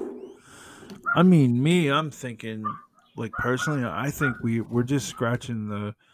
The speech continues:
in a way, well, let me say it. In a way, I think we're just scratching the social media surface, in a way.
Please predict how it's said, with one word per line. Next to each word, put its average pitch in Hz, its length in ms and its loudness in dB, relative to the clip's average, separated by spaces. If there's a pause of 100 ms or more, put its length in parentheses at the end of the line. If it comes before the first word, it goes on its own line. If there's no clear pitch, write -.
(420)
in 185 100 10
a 175 60 12
way, 156 500 8
well, 120 300 -6
let 123 100 -10
me 117 160 -10
say 98 280 -10
it. 90 160 -16 (640)
In 147 100 6
a 139 80 10
way, 120 640 6
I 120 160 4
think 135 340 2
we're 135 140 10
just 131 240 4
scratching 131 520 4
the 110 80 6
social 131 440 8
media 107 320 6
surface, - 680 -4 (360)
in 123 140 6
a 117 40 8
way. 104 380 0